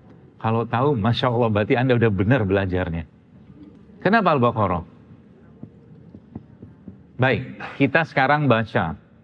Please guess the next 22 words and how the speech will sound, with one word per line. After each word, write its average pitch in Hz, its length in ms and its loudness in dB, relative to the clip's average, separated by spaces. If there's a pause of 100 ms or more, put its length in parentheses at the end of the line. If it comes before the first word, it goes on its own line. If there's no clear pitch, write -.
(360)
Al-Fatihah. 95 640 -4 (880)
Bismillahirrahmanirrahim. 117 640 -2
Alhamdulillahirrabbil 120 640 2
alamin. 113 240 -2
Arrahmanirrahim. 110 800 -2
Maliki 117 400 -2
yaumiddin. 110 400 0
Iyyaka 101 400 -2
na'budu 101 460 -4
wa - 20 -4
iyyaka 110 320 -4
nasta'in. 104 320 -4
Ihdinas 101 240 -4
siratal 101 400 -6
mustaqim. 98 400 -8 (400)
Siratal 120 400 -2
ladzina 123 480 2
an'amta 123 400 -2
'alaihim 120 400 -2
ghairil 107 1040 0
maghdubi 101 1200 -2
'alaihim 107 720 -2